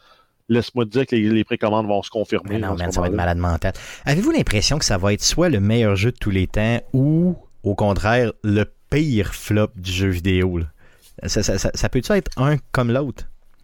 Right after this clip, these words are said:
Speaker 2: Tu sais, imaginez
Speaker 1: Ben,
Speaker 2: qu'on
Speaker 1: ça
Speaker 2: a
Speaker 1: peut être un comme l'autre, mais je pense pas que ça peut, ça va nécessairement être un ou l'autre.
Speaker 2: Ok,
Speaker 1: J'ai
Speaker 2: moi, je
Speaker 1: l'impression que ça va être quelque part entre les deux. Puis j'ai l'impression que ça va tendre du côté du meilleur jeu du monde. Mais on va quand même être capable d'y trouver des défauts. On va probablement
Speaker 2: Mhm.
Speaker 1: être capable de trouver des éléments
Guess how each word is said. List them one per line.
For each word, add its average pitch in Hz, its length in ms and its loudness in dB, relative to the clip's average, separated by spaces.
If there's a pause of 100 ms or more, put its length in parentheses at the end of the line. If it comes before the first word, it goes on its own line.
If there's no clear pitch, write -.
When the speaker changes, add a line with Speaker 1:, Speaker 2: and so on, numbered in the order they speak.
(600)
Speaker 2:
Tu - 40 -16
sais, 208 60 2
imaginez 110 360 2
Speaker 1:
Ben, 113 100 4
Speaker 2:
qu'on 98 40 2
Speaker 1:
ça 95 120 0
Speaker 2:
a 104 40 2
Speaker 1:
peut 120 160 2
être 131 160 0
un 135 140 2
comme 120 220 2
l'autre, 135 320 2
mais 113 80 2
je - 80 -4
pense 120 240 0
pas 139 100 0
que 135 60 -2
ça 123 100 -2
peut, 123 220 -2
ça 113 140 0
va 110 220 4
nécessairement 127 640 0
être 107 300 0
un 131 180 2 (100)
ou 123 120 4
l'autre. 107 480 0 (200)
Speaker 2:
Ok, 92 100 -8
Speaker 1:
J'ai 104 100 0
Speaker 2:
moi, 101 40 -4
je 107 60 2
Speaker 1:
l'impression 104 240 0
que 117 40 4
ça - 20 4
va 110 80 2
être 110 120 2
quelque 110 140 -2
part 143 140 4
entre 131 160 0
les 120 120 4
deux. 127 240 2 (420)
Puis 104 100 -2
j'ai 120 60 2
l'impression 120 300 -2
que 117 60 -6
ça 123 80 0
va 113 120 4
tendre 151 360 0
du 107 80 -6
côté 123 260 0
du 113 80 -6
meilleur 107 280 2
jeu 110 180 0
du 98 120 -8
monde. 110 340 0 (420)
Mais 104 80 0
on 101 80 2
va 98 120 0
quand 123 120 2
même 123 100 2
être 120 60 -2
capable 113 280 0
d'y 101 80 -18
trouver 107 220 -2
des 104 120 2
défauts. 131 640 2
On 95 40 0
va 101 80 2
probablement 113 360 0
Speaker 2:
Mhm. 123 60 4
Speaker 1:
être 90 80 -2
capable 117 280 0
de 104 60 -4
trouver 123 220 -2
des 110 160 0
éléments 117 220 2